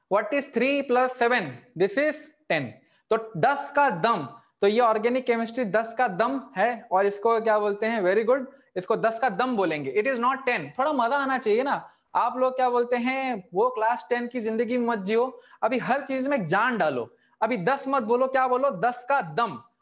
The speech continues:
तो this organic chemistry is दस का दम।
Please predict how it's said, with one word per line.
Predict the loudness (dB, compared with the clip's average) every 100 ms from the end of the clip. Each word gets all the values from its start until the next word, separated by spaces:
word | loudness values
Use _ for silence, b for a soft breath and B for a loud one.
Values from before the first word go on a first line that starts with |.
| _
तो | -4
this | -2 0
organic | 0 0 0 -6 -4
chemistry | -2 -2 -2 -2 0 0
is | -2 -8
दस | -2 -2 0 0
का | 2 0 -4 -6
दम। | -4 -4